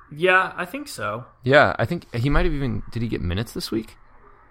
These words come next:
Speaker 1: That I'm not a hundred percent sure
Speaker 2: Mm,
Speaker 1: on,
Speaker 2: I'd have to double
Speaker 1: so.
Speaker 2: check. But anyways,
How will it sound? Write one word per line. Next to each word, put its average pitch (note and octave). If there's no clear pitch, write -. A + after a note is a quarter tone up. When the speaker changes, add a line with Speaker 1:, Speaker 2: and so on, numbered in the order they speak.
Speaker 1:
That C3
I'm A2+
not G#2+
a G#2
hundred G2
percent G#2
sure A#2
Speaker 2:
Mm, -
Speaker 1:
on, -
Speaker 2:
I'd G2+
have F#2+
to -
double -
Speaker 1:
so. -
Speaker 2:
check. F#2
But B2
anyways, C#3+